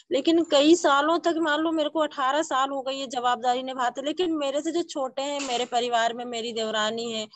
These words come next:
या मेरे से बड़े हैं, तो उनको, उनको ये लगता है ये इसी का काम है, यही करेंगी, ये मतलब इनकी जवाबदारी बन गई है। फिर वो कभी response नहीं देती हैं, वो,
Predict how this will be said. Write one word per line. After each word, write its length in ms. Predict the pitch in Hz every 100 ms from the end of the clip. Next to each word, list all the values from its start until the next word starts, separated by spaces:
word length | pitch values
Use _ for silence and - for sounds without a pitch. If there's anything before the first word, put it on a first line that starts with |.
| - -
या 80 | 233
मेरे 260 | 233 233 240
से 100 | 269 220
बड़े 260 | 220 220
हैं, 140 | 247 247
तो 160 | 247
उनको, 240 | 277 302 349 349
उनको 260 | 277 285 320
ये 120 | 320
लगता 280 | 320 320 349
है 60 | 311
ये 180 | 320
इसी 240 | 320 320 311
का 120 | 330
काम 340 | 311 302 311
है, 60 | 320
यही 300 | 233 226 247
करेंगी, 540 | 254 254 254 247 254 - - _ _
ये 600 | 226 226 233 269 294 330
मतलब 420 | - 269 330 330
इनकी 420 | 269 - 269 302 339
जवाबदारी 600 | 302 277 220 233 220 220
बन 200 | 220 220
गई 120 | 240
है। 60 | 254
फिर 180 | 320
वो 140 | 320 349
कभी 340 | 349 320 359
response 640 | 349 320 - 277 285 320
नहीं 200 | 339 294
देती 400 | 262 262 262 269
हैं, 100 | 285
वो, 340 | 254 254 262